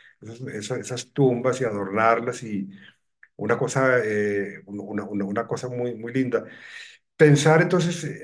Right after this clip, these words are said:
eso para qué iba a funcionar más, más adelante, o cuál i-, cuál podría ser como esa, esa, mm,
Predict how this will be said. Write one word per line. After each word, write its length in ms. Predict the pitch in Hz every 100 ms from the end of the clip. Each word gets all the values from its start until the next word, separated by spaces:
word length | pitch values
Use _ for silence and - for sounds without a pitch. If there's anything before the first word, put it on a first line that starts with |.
| - - _ _
eso 280 | 156 151 156
para 220 | 170 147
qué 100 | 139
iba 120 | 139
a 40 | 156
funcionar 460 | 165 143 139 123 135
más, 320 | 151 151 147
más 180 | 143 156
adelante, 600 | 147 120 120 - 156 147
o 120 | 120
cuál 180 | 123 123
i-, 240 | 139 135 -
cuál 220 | 127 -
podría 400 | 147 151 180 165
ser 220 | 143 135
como 220 | 147 139
esa, 460 | 131 135 139 135 127
esa, 540 | 107 - 135 131 127
mm, 400 | 110 101 95 -